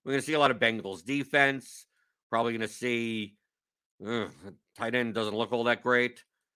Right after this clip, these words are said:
We'll probably see Devontae, Amon-Ra, Marquise Brown. T-, I mean, T Higgins is questionable, so he, I mean, that, that may change, right? Obviously,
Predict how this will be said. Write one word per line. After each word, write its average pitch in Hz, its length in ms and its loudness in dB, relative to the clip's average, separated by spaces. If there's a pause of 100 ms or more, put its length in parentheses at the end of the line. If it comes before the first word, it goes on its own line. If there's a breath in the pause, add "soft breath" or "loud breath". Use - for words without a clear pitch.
(280)
We'll - 80 -14
probably 123 320 2
see 123 520 -2
Devontae, 120 760 2
Amon-Ra, 123 1000 4 (460)
Marquise 120 480 -2
Brown. 131 880 0 (800)
T-, 156 100 0
I 135 80 6
mean, 131 140 -2
T 190 180 0
Higgins 147 280 2
is 117 120 -6
questionable, 101 460 -2
so 110 140 -8
he, 131 160 -4
I 123 100 -2
mean, 117 180 -4
that, 120 160 -4
that 127 160 0
may 131 100 -4
change, 117 500 -4
right? 104 220 0
Obviously, 98 540 -8